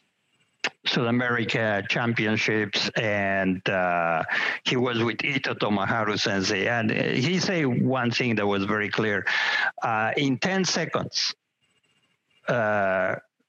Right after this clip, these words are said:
uh, from the point that you start and go in Sonkyo, the sensei know your degree, your ranking.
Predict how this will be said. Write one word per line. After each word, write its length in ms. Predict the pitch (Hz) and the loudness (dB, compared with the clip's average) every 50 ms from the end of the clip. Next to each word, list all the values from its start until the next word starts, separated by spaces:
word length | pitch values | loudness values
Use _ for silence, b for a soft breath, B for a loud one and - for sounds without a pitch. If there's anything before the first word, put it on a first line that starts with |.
| _ - - | _ -6 -4
uh, 600 | - - 120 113 113 113 110 - - - - - - - - | -2 0 0 0 0 0 0 0 0 0 -2 -2 -4 -6 -10
from 400 | - - - 139 117 107 107 113 | -8 -6 -2 0 0 2 2 0
the 180 | 107 104 113 110 - | 0 0 -2 -4 -2
point 300 | - 147 139 135 131 120 | -2 -2 0 0 0 0
that 220 | 123 117 110 104 - | 0 -2 -2 -2 -2
you 340 | 107 110 110 107 107 104 107 | -2 0 0 0 2 0 0
start 720 | 104 - - - - 160 131 123 120 117 110 110 - - - | 0 -2 -2 -2 -2 0 0 2 2 0 0 -2 -4 -2 0
and 400 | 127 117 104 101 101 98 101 101 | 0 2 2 2 2 2 2 0
go 140 | 120 110 | 0 0
in 160 | 110 107 107 101 | 2 0 0 0
Sonkyo, 580 | - - 131 127 131 117 - 131 123 123 117 B B B B B B B B B - | 0 0 0 0 0 0 0 0 0 0 -2 B B B B B B B B B -6
the 120 | 131 135 | -4 -2
sensei 440 | 135 - - 170 165 147 - 160 131 | 0 0 0 0 0 0 0 2 2
know 240 | 127 131 131 127 120 | 2 2 2 2 2
your 260 | 113 113 113 110 104 | 2 2 2 2 2
degree, 520 | 98 90 110 104 95 107 104 95 90 107 110 - | 0 0 -2 0 0 0 0 0 0 -2 0 0
your 200 | 131 127 113 107 | 2 2 2 2
ranking. 400 | 107 95 90 85 - - - | 2 0 0 0 0 -2 -4